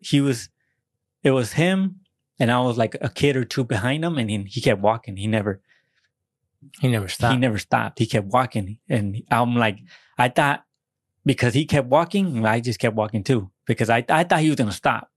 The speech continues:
Speaker 1: wait for me right outside the door. But he never turned around. He kept walking, and then I never seen him again. After that, I never seen him again. Now, I'm not sure. Oh, no, I did see him again. But this was, like, two years later. But he was, he, he was here,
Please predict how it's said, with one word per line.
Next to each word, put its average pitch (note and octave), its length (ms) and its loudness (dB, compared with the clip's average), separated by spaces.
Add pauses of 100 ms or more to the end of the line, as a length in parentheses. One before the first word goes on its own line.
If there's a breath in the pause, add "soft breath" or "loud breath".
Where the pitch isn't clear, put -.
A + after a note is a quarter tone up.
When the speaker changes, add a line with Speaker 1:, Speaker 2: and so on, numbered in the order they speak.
Speaker 1:
wait B2 140 2
for A#2 120 -2
me A2+ 140 0
right A2 220 2
outside G#2 360 -2
the G#2 60 -4
door. G#2 240 -2 (320 loud breath)
But A2+ 100 0
he B2 120 0
never A#2 240 0
turned G#2+ 200 -2
around. G#2+ 260 -2
He G2+ 60 -6
kept G#2+ 180 -4
walking, A#2+ 320 0
and A#2 100 0
then A#2 100 0
I A2 100 0
never A#2+ 360 -2
seen A2+ 240 -4
him G#2+ 100 -2
again. G2+ 240 -4 (640)
After B2+ 220 2
that, E3+ 180 4
I D#3 40 -2
never C#3+ 220 0
seen A#2+ 180 -2
him G#2+ 100 -2
again. G2 220 -2
Now, G#2+ 220 0
I'm A#2 80 -2
not B2 140 0
sure. A#2 360 -4 (240 soft breath)
Oh, B2+ 60 4
no, B2+ 100 2
I C3 80 2
did C#3+ 200 0
see - 160 -6
him G#2+ 120 -2
again. G2+ 280 -6 (640)
But G#2+ 100 2
this B2 180 0
was, A#2 140 -2
like, G#2+ 180 0
two B2+ 120 -2
years G#2 260 -2
later. A2 360 -4 (560)
But A2 120 2
he C3+ 120 2
was, A#2+ 180 -2
he, C3 200 0
he A#2+ 220 0
was B2+ 180 -2
here, A#2+ 440 -2